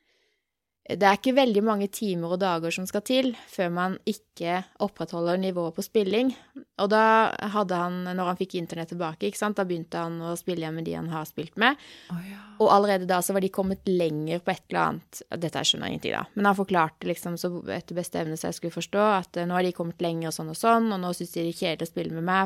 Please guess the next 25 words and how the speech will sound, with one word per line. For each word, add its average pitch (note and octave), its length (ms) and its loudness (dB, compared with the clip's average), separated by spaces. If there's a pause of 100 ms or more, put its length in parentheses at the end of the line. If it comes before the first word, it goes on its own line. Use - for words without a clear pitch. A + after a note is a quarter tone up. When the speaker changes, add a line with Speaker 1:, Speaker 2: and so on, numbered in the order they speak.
Speaker 1:
fordi E3 160 -4
at - 160 -8
de E3+ 80 -2
vet - 160 -4
jo F#3 80 -2
liksom F3+ 240 -4
ikke, E3 320 0 (420)
det - 80 2
er F#3+ 60 8
jo F#3 80 2
ikke A3 80 4
noe A3 160 4
forutsigbarhet G3 720 2
for G3+ 80 4
det G3+ 80 2 (160)
teamet G3 480 2
han F3+ 240 0
er F3+ 160 0
med E3 100 -4
på. G3+ 160 6
Når F#3+ 300 6
får G3 240 2
han E3 160 0
internett, D#3+ 400 -4
og - 20 -2